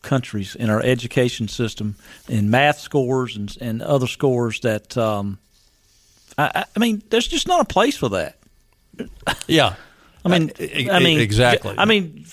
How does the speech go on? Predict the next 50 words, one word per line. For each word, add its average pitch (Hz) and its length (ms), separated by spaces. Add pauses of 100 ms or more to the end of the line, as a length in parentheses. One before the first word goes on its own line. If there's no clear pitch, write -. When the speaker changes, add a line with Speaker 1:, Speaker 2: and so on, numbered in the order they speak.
(120)
Speaker 2:
We, 196 220
we 269 140
got 247 120
enough 185 300
problems. 113 360
Speaker 1:
Let, 214 140
let's 269 200
just 311 180
take 254 200
the 151 80
morals 156 440
out 110 220
of 101 120
it. 123 60
Okay, 190 300
you 196 100
don't 208 160
have 202 180
any 180 120
morals. 107 640
L-, 175 180
listen, 175 380
I 180 120
won't 202 220
argue 180 340
with 170 160
you 147 140
on 123 80
the 120 80
morals 123 400
issue, 120 320
but 143 180
there's 143 240
a - 140
heck 262 240
of 180 80
a - 20
lot 170 320
other 170 240
things 123 440
we 143 160
need 147 160
to 127 80
be 123 100
teaching 127 380
kids 110 400
other 101 240
than 95 140
this. - 400
<laughs> - 40